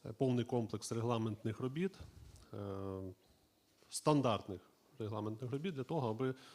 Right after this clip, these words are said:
розпочати опалювальний сезон, е, по наших містах та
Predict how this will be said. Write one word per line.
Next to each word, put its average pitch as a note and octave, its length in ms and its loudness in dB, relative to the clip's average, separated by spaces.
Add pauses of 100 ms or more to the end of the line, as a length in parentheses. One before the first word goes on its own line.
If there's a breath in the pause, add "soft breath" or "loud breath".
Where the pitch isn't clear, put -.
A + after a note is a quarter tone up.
(540 loud breath)
розпочати A2+ 460 -4
опалювальний G#2 340 -2
сезон, C3 400 -4 (160)
е, - 20 -10 (320)
по A#2 200 -6
наших G#2 440 -8
містах A2 440 -8
та G2+ 220 -6